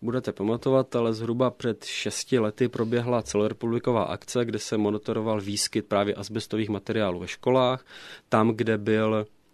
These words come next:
eh, z projektové dokumentace nalezen, se provádělo i měření. V případě, že byly zjištěny koncentrace vyšší, a tady upozorňuji, že vlastně v naší republice platí limit tisíce vláken respirabilních na metr kubický v ovzduší.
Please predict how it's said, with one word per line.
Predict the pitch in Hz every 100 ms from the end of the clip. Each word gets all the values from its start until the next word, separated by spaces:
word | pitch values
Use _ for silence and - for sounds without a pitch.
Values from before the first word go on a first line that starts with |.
| -
eh, | 104
z | -
projektové | 110 101 - 107
dokumentace | 104 110 104 104 -
nalezen, | 90 92 107 113 117
se | 110 101
provádělo | 107 101 104 110 104
i | 87
měření. | 87 98 117 127 131 139 - - -
V | -
případě, | 120 107 117 113 110
že | 107 110 107 107 104
byly | 104 101
zjištěny | 104 104 - 113 107 - _ -
koncentrace | 98 98 107 101 95 95
vyšší, | 92 90 - 101 107 143 - - - -
a | 101 92 92
tady | - 104
upozorňuji, | 98 104 107 107 107
že |
vlastně | 104 101 117 107
v | 104
naší | 98 - 107
republice | 98 107 98
platí | 104 101 - 107
limit | 104 98
tisíce | - - - - 104
vláken | 95 92 - 110 107 107 104 - - - -
respirabilních | 101 98 - 107 104 107 104 104 104
na |
metr | 101 101 98
kubický | 98 98 - - 107
v | 104
ovzduší. | 101 110 104 - 113